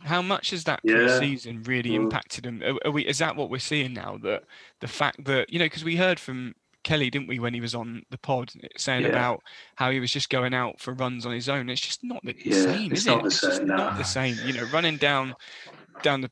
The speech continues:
Speaker 1: the pavement in the streets, you know, of, of Leamington or whatever, it's just not like playing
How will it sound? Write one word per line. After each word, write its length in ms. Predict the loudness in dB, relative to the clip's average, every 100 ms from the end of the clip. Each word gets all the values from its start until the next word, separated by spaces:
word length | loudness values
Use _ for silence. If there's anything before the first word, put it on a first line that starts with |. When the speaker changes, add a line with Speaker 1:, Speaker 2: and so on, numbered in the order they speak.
| _
Speaker 1:
the 80 | -6
pavement 480 | 0 -2 0 -6 -8
in 60 | -8
the 80 |
streets, 460 | -8 -6 -6 -4 -4
you 100 | -2
know, 240 | -2 -6 -10 -10
of, 200 | -10 -8
of 160 | -10 -4
Leamington 400 | -2 -2 -4 -10
or 60 | -8
whatever, 500 | -6 -6 -6 -8 -12 -6
it's 200 | -4 -4
just 260 | -6 -6 -2
not 300 | 0 0 -2 _
like 420 | -2 0 0 -2 -6
playing 380 | -2 -2 -4